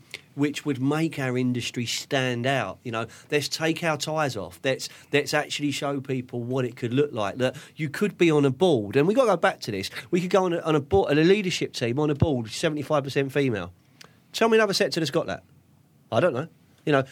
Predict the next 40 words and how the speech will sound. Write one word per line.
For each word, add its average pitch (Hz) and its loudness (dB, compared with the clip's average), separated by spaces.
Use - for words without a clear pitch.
we, 147 4
we, 156 -2
we 156 0
see 160 4
everything 180 -2
about 147 0
it. 107 -4
There's 143 -2
so 214 0
much 180 -4
to 165 -6
celebrate 123 -2
that 127 2
I 139 0
think 139 0
collectively 143 -2
the 127 0
right 165 2
people 139 -2
in 139 0
front 131 -2
of 120 -8
the 127 -4
right 147 2
audience 123 -2
can 165 0
inspire 120 0
change 117 -2
and, 147 0
and 143 0
give 208 4
us 190 2
our 165 2
next 160 0
generation, 151 0
'cause 123 -4
that's 190 0
what 165 -10
terrifies 143 0
me. 151 0